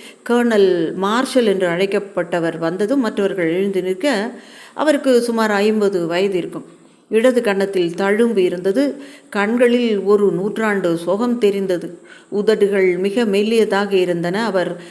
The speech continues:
கை குலுக்கல் விண் என்று இருந்தது. "மிஸ்டர் சதீஷ், welcome to Beirut" என்றார். தன்னிச்சையாக எழுந்தான் அவன். "உட்கார்" என்று அவன் கை அமர்த்த அறையில் அனைவரும் உட்கார்ந்தார்கள்.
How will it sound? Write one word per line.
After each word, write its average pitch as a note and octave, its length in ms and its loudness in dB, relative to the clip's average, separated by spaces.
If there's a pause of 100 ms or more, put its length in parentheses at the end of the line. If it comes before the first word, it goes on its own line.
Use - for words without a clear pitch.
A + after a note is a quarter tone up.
(100)
கை A3+ 360 0
குலுக்கல் G#3+ 560 0
விண் A#3+ 300 2
என்று E3 240 0
இருந்தது. D3+ 500 -6 (580)
"மிஸ்டர் A3 540 0
சதீஷ், G3 460 -2 (680)
welcome G#3 440 0
to G#3 100 0
Beirut" G#3+ 540 2
என்றார். D#3+ 460 -4 (420)
தன்னிச்சையாக C4 840 0
எழுந்தான் A3+ 720 0
அவன். D3+ 260 -4 (640)
"உட்கார்" C4 460 -2 (220)
என்று G#3 280 0
அவன் F3 240 -4
கை G3 260 0
அமர்த்த G#3 560 -2 (300)
அறையில் B3 340 2
அனைவரும் G#3+ 480 2
உட்கார்ந்தார்கள். F3 600 -2